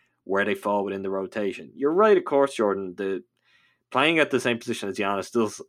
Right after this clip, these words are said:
limit you somewhat, but there are still plenty of minutes up for grabs as a backup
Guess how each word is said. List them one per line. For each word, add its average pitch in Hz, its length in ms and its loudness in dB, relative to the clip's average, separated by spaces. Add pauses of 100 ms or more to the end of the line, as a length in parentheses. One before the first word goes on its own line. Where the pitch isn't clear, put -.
(100)
limit 110 480 -2
you 95 100 -6
somewhat, 107 680 -2 (1040)
but 131 200 4
there 127 160 6
are 123 40 2
still 214 220 4
plenty 196 320 2
of 143 80 4
minutes 123 400 2
up 113 180 -2
for 107 140 -2
grabs 104 380 -2
as 98 100 -4
a 107 60 -2
backup 95 640 -4